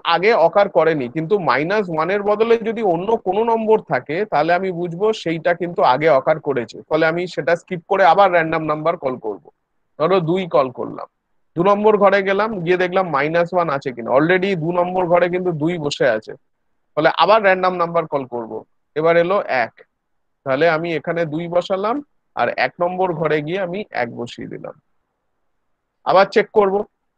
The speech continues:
দেখো এটা না করলেও হতো, কারণ লাস্টে যেটা পড়ে থাকে সেটা, বা still আমি আরেকবার চেক করে দেখবো, আবার একটা চেক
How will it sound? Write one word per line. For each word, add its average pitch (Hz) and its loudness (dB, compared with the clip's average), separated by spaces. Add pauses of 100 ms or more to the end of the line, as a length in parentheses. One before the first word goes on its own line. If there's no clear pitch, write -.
(160)
দেখো 226 6 (140)
এটা 240 6 (180)
না 190 6 (100)
করলেও 240 6
হতো, 139 0 (180)
কারণ 160 -2
লাস্টে 170 2 (100)
যেটা 196 2 (100)
পড়ে 202 2
থাকে 208 2 (100)
সেটা, 185 0
বা 240 0
still 254 -2
আমি 233 -4 (160)
আরেকবার 196 2 (120)
চেক 190 -6 (100)
করে 190 -2
দেখবো, 175 -6 (220)
আবার 175 4
একটা 175 0 (280)
চেক 170 -8